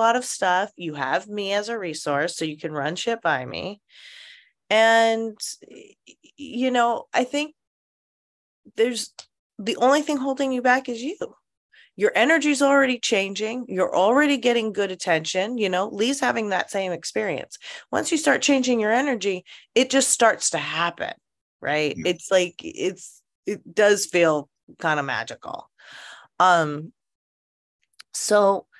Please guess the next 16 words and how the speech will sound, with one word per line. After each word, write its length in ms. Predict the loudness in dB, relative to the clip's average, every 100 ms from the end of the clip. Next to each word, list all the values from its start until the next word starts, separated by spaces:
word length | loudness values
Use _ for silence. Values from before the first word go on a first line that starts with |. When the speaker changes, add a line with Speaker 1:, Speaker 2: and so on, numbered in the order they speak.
| _ _ _
Speaker 1:
you 140 | -2 2
know, 180 | 2 2
it's 200 | -2 0
really 240 | 0 0
just 220 | -4 -2
up 160 | -2 -2
to 120 | -6
you. 360 | -4 -4 -2 0 4
At 160 | 4
a 60 | 4
certain 640 | -4 -6 -4 -4 -4 -8 -10
point, 640 | -12 -4 0 2 2 -2 -8 _
you 160 | -8 -4
know, 300 | -2 -4 -8 -16
I 200 | -10 -10
think 200 | -8 -12